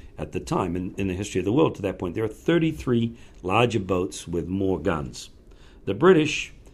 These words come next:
had a smaller fleet, smaller boats, twenty-seven ships. So if you do the traditional swat analysis, more boats, bigger guns, wins. So what you should do in that situation is send in the diplomats,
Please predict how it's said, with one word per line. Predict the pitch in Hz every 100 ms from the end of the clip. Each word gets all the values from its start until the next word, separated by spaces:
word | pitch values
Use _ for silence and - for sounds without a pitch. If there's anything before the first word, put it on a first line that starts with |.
| -
had | - 87
a |
smaller | - 117 120 120
fleet, | - 98 92 92 - - - - -
smaller | - 98 120
boats, | 110 87 82 - - - - - -
twenty-seven | - 110 95 - 101 80 78 78 - -
ships. | - 95 - - - - - - - - -
So | -
if | 165
you | 185
do | 185 240
the | 233 214
traditional | 165 151 156 - 135 117
swat | - - 104 104
analysis, | 90 71 65 - 101 - - - - - - - - -
more | 87 117 113
boats, | 107 101 104
bigger | - 101 107
guns, | 95 85 85 87 85 - - - - -
wins. | 107 104 65 60 - - - - - - -
So | - 98 95 95
what | 92 98 -
you | -
should | - 117
do | 101 95
in | 87
that | 98 104
situation | 85 - 85 82 80 82
is | 80
send | 107 101
in | 98
the | 85
diplomats, | 80 - 82 78 71 69 -